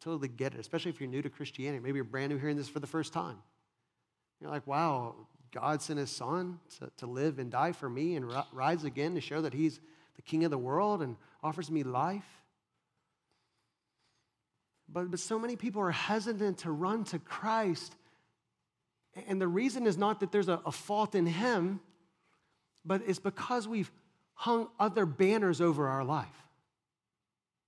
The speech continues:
Banners that say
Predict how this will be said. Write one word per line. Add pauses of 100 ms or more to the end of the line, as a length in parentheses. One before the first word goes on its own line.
(1900)
Banners
that
say